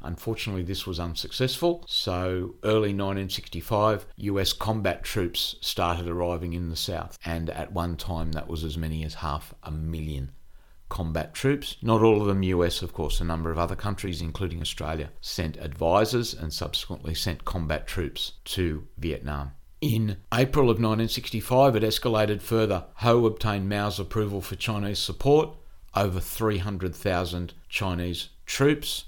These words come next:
The public line was that they were there to help repair and build infrastructure,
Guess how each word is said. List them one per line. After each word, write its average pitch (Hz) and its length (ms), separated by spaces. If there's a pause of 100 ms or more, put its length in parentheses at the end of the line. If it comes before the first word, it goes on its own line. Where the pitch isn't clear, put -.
(100)
The 82 100
public 135 480
line 98 400
was 95 160
that - 160
they 87 120
were 87 140
there 85 220
to 82 80
help 78 320
repair 92 520
and 87 200
build 85 340
infrastructure, - 800